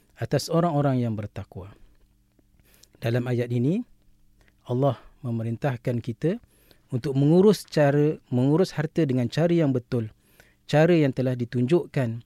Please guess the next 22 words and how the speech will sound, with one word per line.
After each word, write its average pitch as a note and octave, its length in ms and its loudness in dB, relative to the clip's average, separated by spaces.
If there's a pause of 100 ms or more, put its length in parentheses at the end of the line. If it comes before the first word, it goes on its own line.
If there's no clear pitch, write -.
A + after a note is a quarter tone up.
(280)
cara B2+ 200 0
yang D3 120 2
telah B2 240 -4
diajarkan A#2+ 720 -4 (160)
oleh A2+ 240 -6
Islam, B2 460 -4 (420)
agar A#2 240 -2
ia C3+ 240 2
memberi C3 460 0
keadilan B2+ 760 -2 (220)
dan A#2 320 -2
dapat C3 400 -4
dimanfaatkan B2 1040 -2
oleh B2 240 -4
semua C#3 560 0 (320)
dalam A2 240 -4
keadaan A2 500 -8
yang G#2+ 380 -8
paling B2+ 320 -2
baik. F#2+ 240 -12 (1500)
Yang F3+ 300 2
keenam, F3+ 400 0